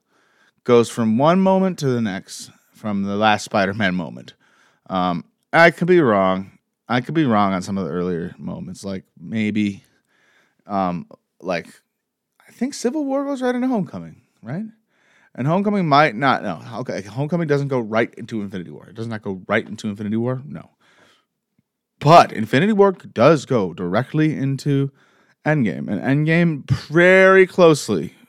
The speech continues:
goes into, um, uh,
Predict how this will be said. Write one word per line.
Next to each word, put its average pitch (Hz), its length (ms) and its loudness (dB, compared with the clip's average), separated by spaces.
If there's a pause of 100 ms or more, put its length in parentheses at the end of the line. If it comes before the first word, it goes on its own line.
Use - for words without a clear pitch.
(800)
goes 110 260 4
into, 104 500 2
um, 95 680 -2 (1800)
uh, 92 560 2